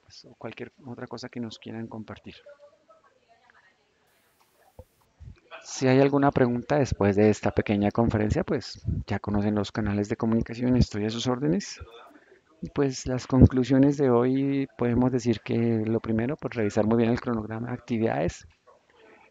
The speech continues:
eh, tener la puntualidad en las entregas, ingresar a los contenidos, comunicación constante con el docente cuando tengan muchas dudas, uso del material de consulta, usar las referencias y aplicar las normas apa.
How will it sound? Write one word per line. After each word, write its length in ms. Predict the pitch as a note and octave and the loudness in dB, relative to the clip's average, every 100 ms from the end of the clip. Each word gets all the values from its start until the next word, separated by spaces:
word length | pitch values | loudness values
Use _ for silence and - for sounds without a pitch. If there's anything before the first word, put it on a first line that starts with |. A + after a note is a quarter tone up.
| _ | _
eh, 360 | A#2+ G#2+ G#2 G2+ | -4 0 0 0
tener 460 | - G2+ G2 G2 - | 0 2 0 -2 -6
la 160 | A2 | -4
puntualidad 580 | A2 A2+ G#2+ G#2 G2+ F2 | 0 4 4 2 0 0
en 60 | F2+ | 0
las 140 | F#2 | -2
entregas, 580 | G#2+ - D3+ D#3 - - _ _ _ _ _ _ _ - - - | 0 0 0 -2 -6 -16 _ _ _ _ _ _ _ -20 -20 4
ingresar 440 | A#2+ G#2+ G2+ G#2 | 6 6 2 -4
a 60 | F#2+ | -6
los 160 | F#2+ | -6
contenidos, 880 | - G2 F#2+ G2+ A#2+ B2+ B2 A#2+ - - _ - - - | -2 0 2 4 4 4 2 -2 -12 -18 _ -20 -20 -18
comunicación 600 | - A#2 A2+ G2+ A2+ A2+ | 6 10 10 8 2 6
constante 380 | G2+ G2 A2 G#2+ | 6 6 8 8
con 140 | G2+ F#2+ | 8 6
el 100 | F#2 | 6
docente 420 | F#2 G2+ F#2 A2 | 6 10 10 10
cuando 260 | G#2 F#2+ | 0 -2
tengan 340 | F#2+ G2 F#2 G2 | 0 6 10 12
muchas 300 | G2 F#2+ F2 | 10 6 -6
dudas, 400 | A#2+ A#2+ A#2 - - _ - - - _ _ - | -6 -6 -10 -16 -20 _ -20 -20 -20 _ _ -2
uso 260 | A#2 A#2+ | 0 0
del 120 | A#2+ | 2
material 400 | A2+ A2 G#2+ G#2+ | 4 2 -4 -8
de 80 | F#2 | -10
consulta, 600 | - G2+ C#3 C3+ - B2+ A#2+ A2+ - - | 0 2 2 -4 -4 0 0 0 -6 4
usar 400 | A#2 B2 A2+ A2 - | 4 4 -4 -8 -12
las 200 | A2 A#2+ | -10 -6
referencias 540 | A2+ A2 A2 G#2 A2+ | -6 -6 -6 -6 -10
y 80 | C#3+ | -10
aplicar 360 | C3 G2+ F2+ G2+ | -10 -10 -14 -12
las 140 | G#2+ | -2
normas 340 | G#2 G2 F2 G#2+ | 6 6 6 0
apa. 260 | - D3 | -8 -10